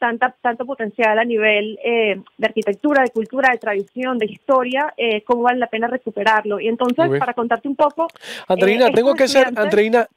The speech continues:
Speaker 2: tengo que
Speaker 1: ¿Sí?
Speaker 2: hacer un corte y vuelvo contigo, ¿me permites? ¿Sí tienes tiempo?
Speaker 1: Claro que sí,
Speaker 2: Eh, está
Speaker 1: con
Speaker 2: muy
Speaker 1: mucho gusto.
Speaker 2: interesante lo que está diciendo Ojo, porque Andreina, eh, ella, eh, candidata a doctora de Harvard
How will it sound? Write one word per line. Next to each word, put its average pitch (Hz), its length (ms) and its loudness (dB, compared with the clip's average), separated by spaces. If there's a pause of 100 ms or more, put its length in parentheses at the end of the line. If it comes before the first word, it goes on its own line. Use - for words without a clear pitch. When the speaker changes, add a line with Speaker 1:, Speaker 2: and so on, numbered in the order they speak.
(100)
Speaker 2:
tengo 220 220 0
que 233 100 -2
Speaker 1:
¿Sí? - 40 -2
Speaker 2:
hacer 240 120 -2
un 233 80 -4
corte 240 280 0
y 233 40 -4
vuelvo 226 280 2
contigo, 196 340 -2
¿me 170 100 0
permites? 190 540 -2
¿Sí 175 160 -4
tienes 185 220 -4
tiempo? 202 340 -2 (920)
Speaker 1:
Claro 240 200 2
que 302 100 -18
sí, - 100 -4
Speaker 2:
Eh, 170 160 6
está 180 180 0
Speaker 1:
con 196 60 -4
Speaker 2:
muy 208 100 -2
Speaker 1:
mucho 190 40 -6
gusto. 254 100 2
Speaker 2:
interesante 190 320 0
lo 185 100 0
que - 80 -8
está 170 160 -2
diciendo 170 400 0
Ojo, 185 240 0
porque 160 280 -6
Andreina, 156 540 -2
eh, 147 420 0
ella, 156 380 2
eh, 131 280 -2
candidata 139 420 0
a 147 40 2
doctora 139 440 0
de 120 120 0
Harvard 156 380 2